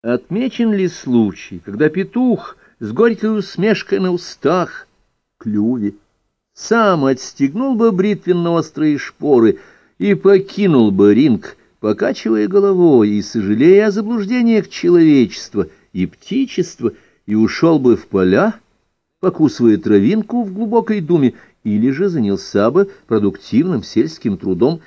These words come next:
или кукарекал проповеди заблудшим, или организовал группу взаимной поддержки по двенадцатиступенчатой системе для ветеранов боя, или продал бы свои воспоминания Голливуду,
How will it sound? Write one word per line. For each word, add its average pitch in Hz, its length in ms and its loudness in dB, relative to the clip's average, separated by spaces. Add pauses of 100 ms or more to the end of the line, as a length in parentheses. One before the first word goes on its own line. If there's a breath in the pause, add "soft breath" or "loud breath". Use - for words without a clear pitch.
(160 soft breath)
или 120 260 2
кукарекал 120 680 2
проповеди 107 680 0
заблудшим, 98 840 0 (220 soft breath)
или 117 320 2 (180 loud breath)
организовал 104 520 2
группу 107 460 0
взаимной 95 400 0
поддержки 95 880 -4 (360 loud breath)
по 73 100 -8
двенадцатиступенчатой 123 1120 -2
системе 120 640 0
для 101 140 0
ветеранов 113 680 0
боя, 120 440 2 (260 loud breath)
или 95 240 -2
продал 120 600 2
бы 95 100 -2
свои 92 260 2
воспоминания 92 600 0
Голливуду, 90 800 2